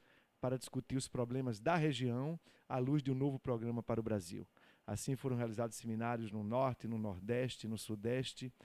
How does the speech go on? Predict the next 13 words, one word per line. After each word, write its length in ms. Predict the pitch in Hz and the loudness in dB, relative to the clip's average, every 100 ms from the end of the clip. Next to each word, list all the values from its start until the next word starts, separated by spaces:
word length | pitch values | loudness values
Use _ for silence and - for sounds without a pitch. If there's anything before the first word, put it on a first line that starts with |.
| - - - | -20 -20 -4
no 80 | 123 | -2
Centro-Oeste 840 | - 123 - 110 113 135 - - | 2 0 2 4 4 2 0 -6
e 80 | - | -4
no 100 | 139 | -4
Sul 240 | - 131 135 | -4 0 0
do 80 | |
Brasil. 460 | 135 143 95 101 98 - _ - - - - _ | 2 2 0 -4 -6 -12 _ -20 -20 -20 -20 _
Ao 140 | - 151 | 2 6
lado 640 | 170 190 165 165 123 - | 8 6 6 4 4 0
desses 380 | - 120 143 - | -4 2 2 2
seminários, 640 | - 127 113 120 143 117 | 2 4 4 4 2 2
nós 180 | 113 135 | 0 0
fizemos 720 | - 135 120 127 160 165 - | -2 -2 0 0 0 -2 -4